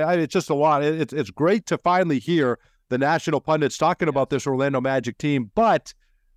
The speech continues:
to t-, be talking about 'em in April, they have to get back to what they were doing defensively. And that's what got them off to this hot start. They kinda got away from it the last four games, and I don't doubt that that was a topic of discussion.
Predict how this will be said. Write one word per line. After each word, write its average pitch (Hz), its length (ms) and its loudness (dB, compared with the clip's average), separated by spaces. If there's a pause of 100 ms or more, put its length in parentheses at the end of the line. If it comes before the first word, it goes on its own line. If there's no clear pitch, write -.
to 165 100 2
t-, - 160 -20
be 160 140 2
talking 220 440 -2
about 180 300 2
'em 165 160 0
in 139 260 -2
April, 143 540 0 (200)
they 151 120 0
have 180 220 0
to 175 80 -6
get 147 160 -2
back 147 240 0
to 139 80 0
what 131 160 0
they 131 120 2
were 123 120 0
doing 113 240 -2
defensively. 90 680 -8
And 113 140 -2
that's 160 220 0
what 160 160 -2
got 143 220 0
them 135 140 0
off 131 200 0
to 135 100 -2
this 120 180 -2
hot 123 200 0
start. 104 300 -2
They 117 100 -6
kinda 127 220 -2
got 147 160 0
away 139 200 2
from 131 180 -2
it 127 80 -4
the 117 100 -4
last 120 320 -2
four 123 160 -4
games, 113 380 -4
and 117 80 -2
I 135 100 0
don't 156 240 -2
doubt 139 320 0 (300)
that 120 120 -4
that 143 140 2
was 127 140 0
a 123 40 -6
topic 143 380 -2
of 123 120 -2
discussion. 120 580 -2